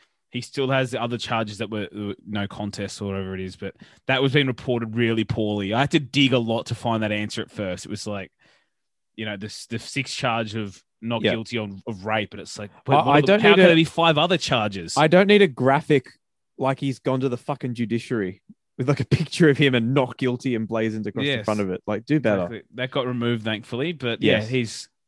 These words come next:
Speaker 1: we don't know what it's doing, but it was quite strange. It came out just after it. From, I think Michael Shamus put it out there that
Speaker 2: Yeah.
Speaker 1: the Dragons, it's obviously not been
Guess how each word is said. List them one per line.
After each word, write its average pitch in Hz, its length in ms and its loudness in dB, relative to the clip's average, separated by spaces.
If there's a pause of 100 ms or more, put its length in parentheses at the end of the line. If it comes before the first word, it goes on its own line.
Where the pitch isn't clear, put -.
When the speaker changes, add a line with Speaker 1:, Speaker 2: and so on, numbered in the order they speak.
(100)
Speaker 1:
we 147 140 2
don't 143 140 4
know 135 120 4
what 131 160 2
it's - 140 -12
doing, 131 280 0
but 123 120 0
it 123 40 -2
was 131 160 -6
quite - 380 -6
strange. 147 460 0
It - 100 -12
came 160 260 -2
out 139 240 -4 (720)
just 143 240 -4
after 135 400 2
it. 104 120 -6
From, 120 440 -6
I 127 60 -4
think 139 120 -6
Michael 135 200 -2
Shamus 131 440 0
put 120 140 -6
it 113 60 2
out 110 160 0
there 113 100 2
that 113 60 4
Speaker 2:
Yeah. 117 140 4 (420)
Speaker 1:
the 135 80 -6
Dragons, 151 920 0 (320)
it's 143 160 -6
obviously 175 500 2
not 131 360 2
been 113 440 2